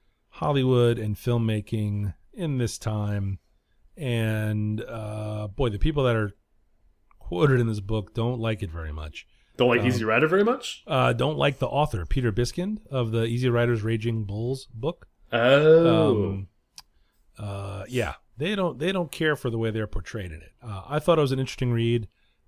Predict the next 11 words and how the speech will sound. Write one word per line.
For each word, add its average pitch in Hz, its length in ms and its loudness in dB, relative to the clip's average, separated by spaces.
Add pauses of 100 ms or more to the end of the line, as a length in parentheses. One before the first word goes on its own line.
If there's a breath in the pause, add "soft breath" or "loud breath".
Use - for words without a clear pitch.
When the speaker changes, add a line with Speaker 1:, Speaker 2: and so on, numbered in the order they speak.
(120)
Speaker 1:
um, 98 560 -6 (440)
and 117 100 -6
it 107 80 -8
talks 123 260 0
about 117 200 2
everyone 123 340 2
that's 110 340 -2
massive 117 480 -4
and 107 160 -4
famous. - 480 -12 (520)
Um, 85 580 -8